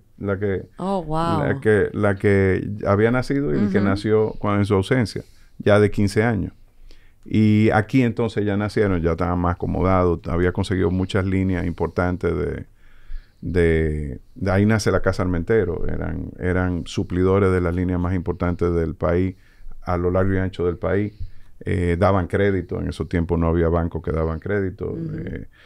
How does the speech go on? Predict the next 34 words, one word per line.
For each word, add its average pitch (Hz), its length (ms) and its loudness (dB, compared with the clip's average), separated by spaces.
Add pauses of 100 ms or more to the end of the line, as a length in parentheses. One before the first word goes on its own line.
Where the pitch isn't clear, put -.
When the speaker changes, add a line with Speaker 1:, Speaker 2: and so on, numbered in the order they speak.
(260)
Speaker 1:
o - 40 -20
sea 107 200 4
que, 101 360 2 (460)
pero, 110 500 6 (120)
pero 107 500 4
la, 95 300 0
la 98 240 2
hija 117 220 4
Teresa 113 420 2
se - 120 -12
casó 92 340 0
con, 85 400 -4 (200)
con, 82 380 -8 (400)
con, 80 380 -6 (100)
eh, - 240 -6
César 101 320 2
Iglesias 127 460 0 (640)
y 107 260 4
montaron 107 560 4
lo 107 160 4
que, 98 440 2
lo 104 260 -2
que 101 100 -4
fue 113 200 2
el 113 80 0
principio 104 500 0
de 98 60 0
César 110 300 -8
Iglesias, 90 380 -6
fue 92 160 -2
el 95 80 0
uno 98 220 0
punto 92 280 -4
cero. - 300 -10